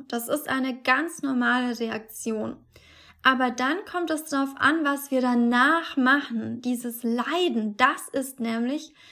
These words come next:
eigentlich auch vermeidlich. Lassen wir es jetzt einfach mal dabei, dass wir sagen, wir können dieses Leid reduzieren. Ja, also dieses Leid müssen wir nicht in die Länge strecken. Wir müssen nicht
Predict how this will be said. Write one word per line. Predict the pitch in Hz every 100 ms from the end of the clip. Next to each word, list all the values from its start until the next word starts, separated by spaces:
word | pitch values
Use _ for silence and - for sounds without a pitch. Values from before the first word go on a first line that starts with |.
| - - - _ -
eigentlich | 294 381 349 311 269
auch | 240 240 - _ _
vermeidlich. | - 247 233 233 254 330 349 330 370 370 - - - _
Lassen | 254 269 285 285 277
wir | 262 262
es | 262 262
jetzt | 254 247 -
einfach | 247 262 262 254
mal | 247 240
dabei, | 233 226 226
dass | 240 247 247
wir | 233
sagen, | 226 233 240 240 233 233 -
wir | 240 233
können | 262 262 254
dieses | 233 226 226
Leid | 226 226 226 233 233 - 240
reduzieren. | 220 226 220 - - 233 240 208 - - - _ _
Ja, | 240 254 302 - - - -
also | 254 254
dieses | 247 254 240 -
Leid | 240 240 254 285 277
müssen | 247 294 - 285 226
wir | 247 269
nicht | 254 254 269 -
in | - 262 254
die | 247
Länge | 233 247 269 262
strecken. | 233 - - 226 - 220 226
Wir | 240
müssen | 240 277 339 - 320 277
nicht | 302 311